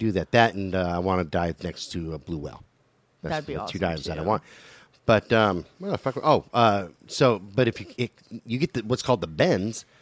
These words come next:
Speaker 1: because as you're, as you dive deeper and deeper, well, there's more water, so there's more
Speaker 2: Right, so it's a little
Speaker 1: pressure.
Speaker 2: more pressure on you, yeah.
Speaker 1: And if you come up too high and don't decompress, you can actually
Speaker 2: Right.
Speaker 1: die.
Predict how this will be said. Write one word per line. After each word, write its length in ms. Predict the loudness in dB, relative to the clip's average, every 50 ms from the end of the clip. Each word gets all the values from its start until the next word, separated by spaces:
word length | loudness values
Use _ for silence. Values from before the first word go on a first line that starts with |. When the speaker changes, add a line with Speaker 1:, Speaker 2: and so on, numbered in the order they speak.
| _ _ _ _ _ _
Speaker 1:
because 400 | -2 -2 2 4 4 4 4 2
as 180 | 0 0 2 2
you're, 120 | 2 0 0 0
as 140 | -2 -2
you 60 | 0 0
dive 260 | 2 2 2 2 0
deeper 280 | -4 -4 0 0 0
and 100 | 0 0
deeper, 440 | 0 -4 -4 0 0 0 0 0 -2 _
well, 140 | -2 -2 2
there's 240 | 4 2 2 2 2
more 180 | 2 4 4
water, 380 | 4 4 2 2 4 4 2 0
so 140 | -2 -2 -2
there's 140 | -2 0 2
more 160 | 4 6 6
Speaker 2:
Right, 140 | 6 4 4
so 120 | 4 4
it's 100 | 4 4
a 40 | 4
little 120 | 2 2
Speaker 1:
pressure. 140 | 4 4 2
Speaker 2:
more 80 | 4 6
pressure 240 | 4 4 4 2 -4
on 140 | -4 -4 -6
you, 80 | -6
yeah. 300 | -2 0 0 0 0 -2
Speaker 1:
And 180 | -4 -4 -4 -4
if 80 | -4 -4
you 60 | -4
come 140 | 2 2 2
up 120 | 2 2
too 640 | -2 -2 0 2 2 4 4 4 4 2 0 -4 -8 -18 _ _ _ _ _ _
high 400 | -8 -6 2 4 4 4 6 4
and 180 | 4 2 2 -2 -6 0
don't 400 | 0 2 2 0 -2 -8 -18 _
decompress, 1080 | -2 -2 -2 0 -4 -6 -6 -6 -6 -2 0 2 4 4 4 2 0 -2 -4 -4 -6 -8 _ _ _ _ _ -8
you 60 | -2
can 120 | 2 2 4
actually 240 | 4 4 4 4 4
Speaker 2:
Right. 60 | 6
Speaker 1:
die. 400 | 6 6 6 6 2 0 0 -8